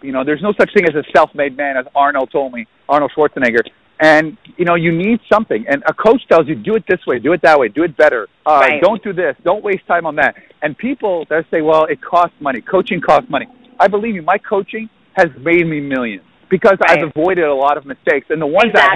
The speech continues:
Speaker 2: Exactly.
Speaker 1: made mistakes
Speaker 2: Yeah.
Speaker 1: are the ones that I did myself. And I'm like, "Well, I'm the world's number one wealth coach. I'm gonna do it myself. I don't need help." And then, you know, my coaches will remind me. One of them is George Ross, Donald Trump's right-hand man. This guy coaches Donald Trump and me.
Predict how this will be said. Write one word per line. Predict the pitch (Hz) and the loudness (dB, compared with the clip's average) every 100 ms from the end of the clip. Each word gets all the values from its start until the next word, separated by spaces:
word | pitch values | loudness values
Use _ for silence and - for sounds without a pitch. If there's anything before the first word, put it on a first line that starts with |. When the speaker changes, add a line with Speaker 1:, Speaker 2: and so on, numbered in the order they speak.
| 220 294 | 2 2
Speaker 2:
Exactly. | 151 160 | 0 -2
Speaker 1:
made | 156 | -6
mistakes | 131 _ 139 131 160 _ - | -14 _ -2 -2 -4 _ -2
Speaker 2:
Yeah. | 170 147 143 | 2 2 2
Speaker 1:
are | 175 | 0
the | 175 | -2
ones | 165 185 175 | -2 -4 0
that | 180 | 0
I | 151 | 2
did | 170 | 0
myself. | 165 147 - 180 156 _ _ - | 0 0 0 0 0 _ _ 0
And | 156 | 2
I'm | 156 | 2
like, | 160 120 | 0 2
"Well, | 143 143 190 | 4 6 4
I'm | 190 | 2
the | 147 135 | -4 -2
world's | 156 151 | -2 -4
number | 151 147 | -8 -8
one | 143 131 | -8 -6
wealth | 139 160 | -4 -2
coach. | 185 185 170 - - | -2 -2 -4 -6 0
I'm | 190 262 | 2 2
gonna | 170 | -2
do | 180 | -4
it | 165 | -4
myself. | 156 - 202 | -4 -2 0
I | 151 | 0
don't | 208 160 | 0 -6
need | 131 | -6
help." | 139 156 - | -2 -2 -2
And | 135 | -10
then, | 147 156 - _ _ 147 | -8 -8 -12 _ _ -2
you | |
know, | 147 | 0
my | 143 139 | 4 2
coaches | 185 190 151 | 2 -2 -4
will | 131 135 | -4 -2
remind | 135 139 147 | 0 -2 -2
me. | 117 | -4
One | 139 | -4
of | 147 | -2
them | 135 | -4
is | 107 | 0
George | 139 151 113 | 2 2 4
Ross, | 135 147 - | 2 2 0
Donald | 131 127 123 | 0 0 0
Trump's | - 143 - | -4 -4 2
right-hand | 135 143 127 | 2 4 2
man. | 135 113 | 2 -2
This | 127 | -2
guy | - 143 | 0 0
coaches | - 143 - 117 - | 0 -4 -6 -8 -2
Donald | 143 147 139 | -2 -2 -6
Trump | - 143 - | -4 -4 -2
and | 135 135 | -4 -4
me. | 143 | -10